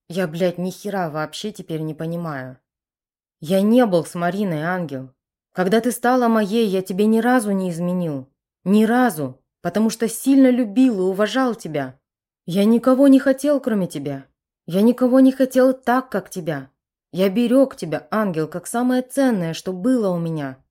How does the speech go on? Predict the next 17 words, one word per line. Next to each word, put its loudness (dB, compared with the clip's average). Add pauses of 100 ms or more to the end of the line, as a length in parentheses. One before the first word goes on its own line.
(380)
Я -2
бы 0
тебе -4
весь -6
мир 4
в -6
ноги -4
бросил. -8 (320)
Все 0
бы -2
тебе -6
отдал. -10 (240)
Все, 0
что -10
есть -6
у -10
меня. -10